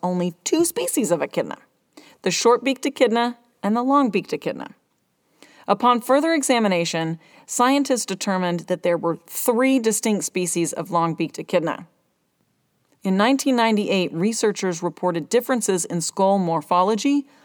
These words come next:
body size, fur coloration,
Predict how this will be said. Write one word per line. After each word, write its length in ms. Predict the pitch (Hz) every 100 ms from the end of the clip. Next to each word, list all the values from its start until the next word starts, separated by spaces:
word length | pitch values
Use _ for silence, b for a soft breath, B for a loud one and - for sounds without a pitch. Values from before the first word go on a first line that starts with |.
| b b
body 260 | 190 190 208
size, 560 | 196 175 175 170 160 - _ _
fur 420 | - - 277 330
coloration, 800 | - 247 226 196 190 - 196 196